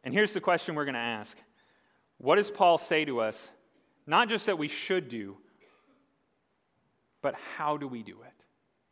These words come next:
And here's what we're gonna see. This is what we're gonna see this morning, and this is truly what we're gonna see throughout this passage. As believers,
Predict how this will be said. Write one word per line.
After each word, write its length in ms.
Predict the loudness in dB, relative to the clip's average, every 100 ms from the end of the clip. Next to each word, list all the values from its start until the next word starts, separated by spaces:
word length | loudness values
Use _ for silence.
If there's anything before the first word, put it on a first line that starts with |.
| _ _ _ _ _ _ _ _ _
And 100 | -12
here's 320 | -6 -2 0 2
what 100 | 2
we're 120 | 0
gonna 160 | -2
see. 180 | -6 -6
This 180 | -8 -8
is 80 | 0
what 140 | 2
we're 60 | 2
gonna 120 | -2
see 200 | -4 -4
this 220 | -4 -4
morning, 340 | -4 -4 -4 -6
and 100 | -6
this 160 | -6
is 140 | -6 -8
truly 400 | -8 -4 -2 0
what 120 | -2
we're 80 | -2
gonna 140 | -6
see 180 | -8 -10
throughout 320 | -4 -4 -2
this 160 | -6 -12
passage. 560 | -16 -16 -18 -20 _ _ _ _ _ _ _ _ _ _ _ _ _ _ _ _ _ _ _
As 160 | -4 -2
believers, 800 | 0 0 0 -2 -4 -8 -14 -18